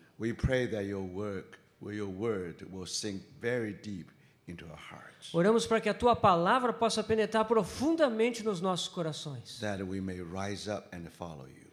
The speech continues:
Speaker 2: Para que possamos nos levantar e te seguir.
Speaker 1: In the name of our Lord Jesus we pray.
Speaker 2: No nome do Senhor Jesus nós oramos.
Speaker 1: Amen.
Speaker 2: Amém.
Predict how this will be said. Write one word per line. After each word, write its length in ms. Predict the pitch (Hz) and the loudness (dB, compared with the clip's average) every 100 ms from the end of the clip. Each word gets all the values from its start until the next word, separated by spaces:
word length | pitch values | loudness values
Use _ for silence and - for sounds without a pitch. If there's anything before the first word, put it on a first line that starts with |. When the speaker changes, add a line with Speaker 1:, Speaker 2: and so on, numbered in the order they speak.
| - | -4
Speaker 2:
Para 160 | - 196 | 2 2
que 100 | 196 | 0
possamos 480 | 196 208 226 226 196 | -2 0 2 2 2
nos 280 | 208 196 147 | 0 -2 0
levantar 840 | 185 254 247 220 - 175 143 - | 4 6 4 0 0 0 0 -4
e 80 | 170 | -10
te 160 | - | -8
seguir. 460 | 190 - 190 135 113 - - | -8 -6 -8 -10 -14 -16 -8
Speaker 1:
In 80 | 95 | -6
the 80 | 92 | -4
name 400 | 92 101 113 113 | -4 -2 -2 -2
of 120 | 98 | -2
our 240 | 104 98 | -2 -2
Lord 300 | 92 90 92 - | -4 -4 -6 -8
Jesus 400 | 90 82 92 - | -10 -10 -10 -10
we 120 | 92 | -12
pray. 340 | - - 85 - - | -12 -16 -18 -18 -10
Speaker 2:
No 120 | 175 | -4
nome 420 | 165 180 226 240 | -2 2 4 2
do 100 | 226 | -2
Senhor 320 | 180 202 190 190 | -4 -2 -2 -2
Jesus 460 | 175 151 156 190 | -2 -4 -6 -6
nós 240 | 196 185 185 | -6 -6 -6
oramos. 560 | 165 131 113 113 - 80 | -6 -8 -10 -14 -14 -16
Speaker 1:
Amen. 220 | 76 - - _ - | -18 -20 -20 _ -12
Speaker 2:
Amém. 440 | 147 151 135 113 | -6 -2 -2 -4